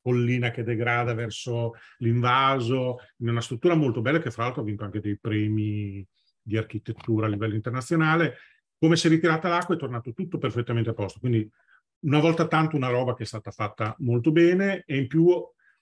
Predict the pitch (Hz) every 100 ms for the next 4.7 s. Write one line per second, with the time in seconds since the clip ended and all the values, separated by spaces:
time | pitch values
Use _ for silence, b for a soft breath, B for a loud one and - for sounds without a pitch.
0 | _ - 117 127 139 151 147 147 147 123
1 | 123 120 123 - 110 120 117 156 156 131
2 | 117 120 120 - 120 123 120 120 123 131
3 | 113 110 113 135 175 208 b b b b
4 | - 113 110 107 104 107 117